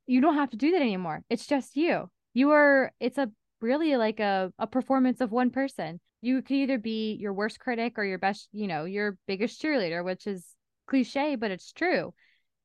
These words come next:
you know? And I think learning how to apply grace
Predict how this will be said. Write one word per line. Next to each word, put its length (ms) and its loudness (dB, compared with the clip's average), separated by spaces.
you 100 -4
know? 240 2
And 240 0
I 140 -2
think 300 0
learning 320 -2
how 160 -2
to 120 -6
apply 300 -4
grace 640 -4